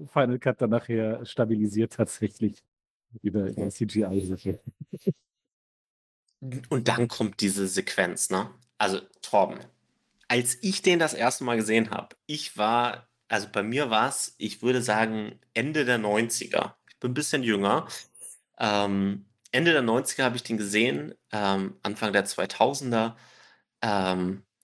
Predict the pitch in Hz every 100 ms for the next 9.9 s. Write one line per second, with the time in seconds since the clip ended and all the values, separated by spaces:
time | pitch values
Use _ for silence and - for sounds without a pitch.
0 | - 104 101 131 120 117 113 110 - -
1 | - 185 247 240 - 160 - 113 107 104
2 | 110 117 110 98 - 92 95 117 135 123
3 | 113 117 113 - - - - - _ -
4 | 123 113 113 - 127 117 123 202 208 190
5 | - 117 143 131 113 110 - 92 127 -
6 | 110 120 - 110 - 120 - 135 135 151
7 | - 127 - 135 131 165 185 - 117 113
8 | 117 - 107 107 113 107 117 117 107 101
9 | - 104 110 160 220 - - - 107